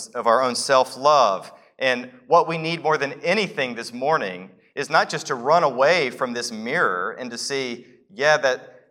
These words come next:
we don't need to try to deny what's really working in our hearts. We need to see Jesus.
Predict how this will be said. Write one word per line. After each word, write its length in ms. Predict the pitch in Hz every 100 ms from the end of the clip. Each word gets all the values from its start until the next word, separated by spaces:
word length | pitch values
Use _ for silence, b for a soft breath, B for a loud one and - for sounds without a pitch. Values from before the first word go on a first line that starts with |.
| _
we 80 | 131
don't 140 | 151 185
need 100 | 175
to 80 |
try 140 | 156 160
to 100 | 135
deny 680 | 120 120 117 139 170 131 117
what's 340 | 127 123 -
really 320 | 110 131 160
working 380 | 131 143 135 120
in 80 | 117
our 140 | 110
hearts. 680 | 104 - 165 110 - - - - _ _ _ _ _
We 100 | 151
need 200 | 165 180
to 60 | 175
see 160 | - 165
Jesus. 760 | 120 156 98 85 - - -